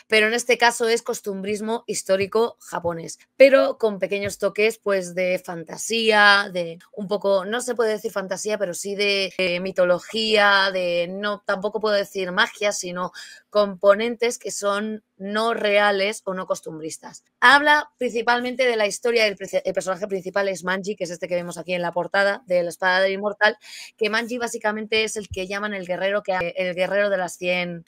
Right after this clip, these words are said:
de las cien muertes, que resulta que por esas cien muertes, que fue un samurái que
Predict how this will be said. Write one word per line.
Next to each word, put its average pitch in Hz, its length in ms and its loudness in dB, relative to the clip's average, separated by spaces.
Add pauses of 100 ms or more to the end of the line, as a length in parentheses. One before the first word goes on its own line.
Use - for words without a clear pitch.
(120)
de 226 100 2
las 214 200 2 (180)
cien 214 180 4
muertes, 175 480 -6
que 160 480 -2
resulta 185 480 -4
que 190 120 2
por 185 180 2
esas 180 220 -6
cien 180 160 -4
muertes, 180 460 -4
que - 200 -20
fue 175 260 -2
un 180 360 -6 (320)
samurái 196 600 4 (220)
que 196 380 4